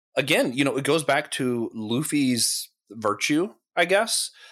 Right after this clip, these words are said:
of, like, he sees Luffy as an honorable guy, basically. And I don't know, like, like, to me, rewatching this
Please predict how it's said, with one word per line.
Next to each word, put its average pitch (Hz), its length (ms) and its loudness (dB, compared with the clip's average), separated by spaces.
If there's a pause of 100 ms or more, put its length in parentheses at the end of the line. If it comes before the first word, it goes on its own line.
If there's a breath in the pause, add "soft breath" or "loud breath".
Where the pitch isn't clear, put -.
(120 loud breath)
of, 127 160 2
like, 120 240 2
he 147 120 -2
sees 131 420 0
Luffy 123 360 0
as 101 180 2
an 110 80 -4
honorable 95 460 -2
guy, 78 280 -6 (360)
basically. - 500 -6 (360)
And 120 280 0 (120)
I 123 100 2
don't 147 140 0
know, 113 140 -2
like, 117 260 -2
like, 123 320 -10 (300)
to 139 180 0
me, 170 480 -2 (360)
rewatching 165 640 0
this - 420 -4